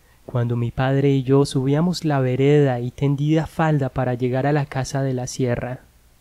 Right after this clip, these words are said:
Las yeguas que pasaban en la vereda y sus orillas nos daban paso resoplando asustadas,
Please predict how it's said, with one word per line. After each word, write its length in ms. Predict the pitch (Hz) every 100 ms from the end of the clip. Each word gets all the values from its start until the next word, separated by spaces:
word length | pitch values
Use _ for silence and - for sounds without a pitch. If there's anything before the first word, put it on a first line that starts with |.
| _ _ _ _ _ _ _
Las 240 | 120 127 -
yeguas 320 | 156 185 -
que 120 | -
pasaban 720 | - 143 - 151 147 139 123
en 120 | 127
la 120 | 127
vereda 480 | 127 131 131 139 147
y 80 | 151
sus 260 | - 143 -
orillas 440 | 135 143 135 127
nos 200 | 143 139
daban 280 | 151 165 185
paso 320 | 185 185 185
resoplando 760 | - - 151 - 147 147 147
asustadas, 880 | 131 - 135 - 131 127 123 131 -